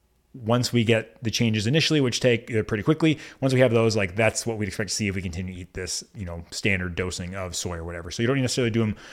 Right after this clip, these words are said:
so long. Obviously, if you're looking at soy outcomes, yes, then we need to keep them forever. But if you're looking at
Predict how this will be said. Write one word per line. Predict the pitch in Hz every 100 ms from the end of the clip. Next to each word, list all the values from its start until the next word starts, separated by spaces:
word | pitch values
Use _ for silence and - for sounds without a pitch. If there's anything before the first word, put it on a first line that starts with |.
| - -
so | - 175
long. | 131 120 -
Obviously, | 160 180
if | 156
you're |
looking | 147 131
at | 110
soy | - 131
outcomes, | 110 120 107 104 101 -
yes, | 107 104 -
then | 98
we | 95
need | 92
to | 90
keep | 104
them | 92
forever. | 85 92 90
But | 110
if |
you're | 110
looking | 131 120 110
at | 95